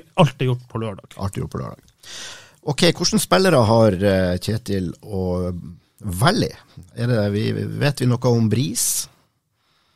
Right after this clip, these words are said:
Speaker 1: Nei, eh, jeg meldet litt med Bris her for et par dager siden, og da, da skulle han, eh, måtte han ha litt, eh, litt, eh, ro for å få orden på dette, så, eh, så forhåpentligvis, eh, så er ikke han ferdig spilt for sesongen, men det, det, hvis det er en strekk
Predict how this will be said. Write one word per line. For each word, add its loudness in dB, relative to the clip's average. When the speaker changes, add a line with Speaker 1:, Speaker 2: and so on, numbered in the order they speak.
Speaker 1:
Nei, 0
eh, 4
jeg 0
meldet 4
litt 0
med -2
Bris -2
her -6
for -6
et -10
par -6
dager -2
siden, -2
og -6
da, -2
da -4
skulle -6
han, -6
eh, -10
måtte -4
han -4
ha -2
litt, -6
eh, -8
litt, -6
eh, -4
ro 2
for -6
å -8
få -6
orden 0
på -2
dette, -2
så, -4
eh, -10
så -4
forhåpentligvis, 2
eh, -8
så -4
er -4
ikke -2
han 0
ferdig 0
spilt -2
for -4
sesongen, -2
men -2
det, 2
det, -4
hvis -4
det -2
er 0
en -2
strekk -2